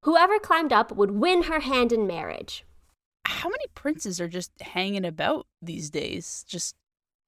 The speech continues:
Speaker 2: available to go scale this wall?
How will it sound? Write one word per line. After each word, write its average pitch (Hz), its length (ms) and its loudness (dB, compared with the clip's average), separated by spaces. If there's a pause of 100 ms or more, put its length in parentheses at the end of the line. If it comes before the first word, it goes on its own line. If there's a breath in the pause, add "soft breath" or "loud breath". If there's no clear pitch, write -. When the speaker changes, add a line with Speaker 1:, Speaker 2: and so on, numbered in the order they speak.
(220)
Speaker 2:
available 190 640 4
to 185 140 -6
go 175 520 4
scale 180 600 0
this 175 280 -4
wall? 175 500 0